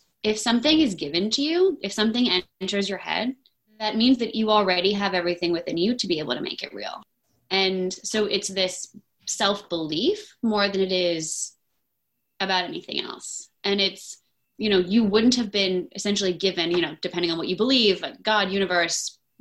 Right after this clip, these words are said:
Mother Nature, people, you know, the goodness in people, whatever it is, you wouldn't be given this idea, your higher self, like, you wouldn't have this idea if you weren't capable of putting it into practice. And our biggest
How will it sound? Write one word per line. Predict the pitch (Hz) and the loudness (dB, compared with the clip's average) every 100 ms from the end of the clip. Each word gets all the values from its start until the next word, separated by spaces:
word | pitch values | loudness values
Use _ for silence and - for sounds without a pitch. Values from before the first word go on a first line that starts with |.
| - | -4
Mother | 208 196 | 0 2
Nature, | 175 151 170 | 0 0 -4
people, | 156 208 - 175 170 | -4 -6 -2 0 0
you | |
know, | 180 143 | 0 -2
the | 175 | -2
goodness | 175 170 175 | -2 -2 -4
in | |
people, | 185 160 | -6 -4
whatever | 165 214 190 | 0 0 0
it | 180 | 0
is, | 180 160 - - - | 0 -2 -12 -18 -4
you | 220 269 | 4 4
wouldn't | 220 214 254 214 | 6 4 4 2
be | 190 | -2
given | 170 175 185 214 | 0 -2 2 2
this | 180 180 | 0 -2
idea, | 165 175 | -4 0
your | 196 | 0
higher | 185 196 185 | 0 0 0
self, | 175 170 170 180 | -2 -2 -2 0
like, | 170 - - | -2 -4 -8
you | 214 254 | 0 2
wouldn't | 240 269 | 4 4
have | 208 175 185 262 | 2 0 0 0
this | 233 - | -2 -6
idea | 160 170 - 302 403 - _ _ - | -10 -6 -2 -2 -2 -8 _ _ -6
if | 214 | 0
you | 233 | 2
weren't | 208 202 208 | 4 2 0
capable | - 180 175 165 160 | -2 -4 -4 -4 -6
of | - | -4
putting | 170 160 | -4 -4
it | 156 | -4
into | - - - | -8 -10 -10
practice. | - - 294 349 - | -10 -6 -6 -6 -4
And | 208 196 196 - _ _ - | -2 0 -2 -8 _ _ -2
our | 202 | 0
biggest | 196 185 185 185 180 - - - - | 0 -2 0 0 -2 -6 -12 -12 -14